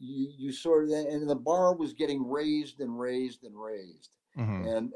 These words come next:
Speaker 1: uh, so it, it, it, uh, you know, you, unlike, I think, Letterman, who was always just himself,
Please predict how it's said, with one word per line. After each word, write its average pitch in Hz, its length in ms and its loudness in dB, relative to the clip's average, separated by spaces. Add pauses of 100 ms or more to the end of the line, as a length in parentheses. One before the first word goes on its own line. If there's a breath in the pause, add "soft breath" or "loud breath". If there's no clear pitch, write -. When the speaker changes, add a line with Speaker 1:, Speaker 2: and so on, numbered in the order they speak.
(100)
Speaker 1:
uh, 123 140 -4
so 143 360 2
it, - 220 -4
it, 160 240 -4
it, 170 200 -2 (140)
uh, - 40 -4 (120)
you 147 240 -4
know, 165 140 8
you, 170 440 -6 (460)
unlike, 185 480 4
I 156 100 2
think, 147 260 -4
Letterman, 131 440 0
who 117 100 -6
was 110 120 -6
always 139 460 0
just - 280 -6
himself, 110 680 -4